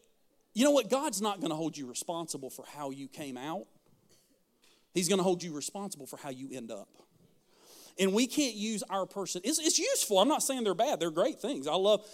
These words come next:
knowing your own, you know, weaknesses or your own tendencies. That can be a, an advantage. But it's not an excuse to stay there.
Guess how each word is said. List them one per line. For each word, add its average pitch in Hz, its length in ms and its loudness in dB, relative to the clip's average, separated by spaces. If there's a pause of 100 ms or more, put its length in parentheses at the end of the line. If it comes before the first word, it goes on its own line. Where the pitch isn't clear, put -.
knowing 226 460 8 (200)
your 196 220 4
own, 202 440 2 (240)
you 208 100 6
know, 151 120 4
weaknesses 185 680 2
or 185 60 -2
your 175 160 2
own 180 120 2
tendencies. 208 520 0
That 202 140 0
can 170 100 -6
be 156 180 -2
a, 117 100 -4 (120)
an 139 120 0
advantage. 143 640 -4 (920)
But 220 120 8
it's 208 140 0
not 254 160 0
an 175 100 -2
excuse - 440 -4
to - 100 -8
stay 214 280 -4
there. 98 280 -14